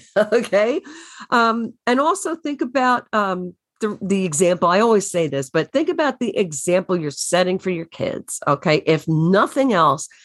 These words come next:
what kind of message do I send to my kids about being a human being or being a wife or a partner or a husband or an adult? Okay. So this is just one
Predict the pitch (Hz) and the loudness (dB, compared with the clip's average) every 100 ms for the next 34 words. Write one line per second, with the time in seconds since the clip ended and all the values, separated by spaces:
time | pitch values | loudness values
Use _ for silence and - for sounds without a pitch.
0 | _ _ _ 156 190 285 294 - 240 220 | _ _ _ -4 0 0 0 -4 -2 0
1 | 214 180 165 160 151 151 156 147 - 151 | 0 -2 -2 -2 -2 -2 -8 -6 -2 0
2 | 143 147 151 147 - 139 - 135 110 - | 0 -2 -4 -4 0 -2 0 -4 -2 0
3 | 147 - 131 165 151 151 190 175 156 143 | 0 -2 0 2 2 0 0 0 0 -2
4 | 151 135 135 131 170 156 143 139 135 135 | 0 0 0 0 0 2 0 0 0 -2
5 | 135 131 - 156 139 139 131 135 156 165 | -2 -4 0 0 0 0 2 0 -2 -4
6 | 143 135 123 - _ _ - 180 220 214 | -4 -4 -4 -8 _ _ 0 2 2 2
7 | 196 202 - - - 147 135 151 151 - | 2 2 0 -8 -10 -8 -4 -2 -2 -4
8 | - - - _ _ _ - 226 214 208 | -20 -20 -20 _ _ _ -2 0 2 0
9 | 185 370 - 427 - 262 180 170 190 196 | 0 0 0 -4 -2 -4 -4 0 2 4
10 | 214 | 2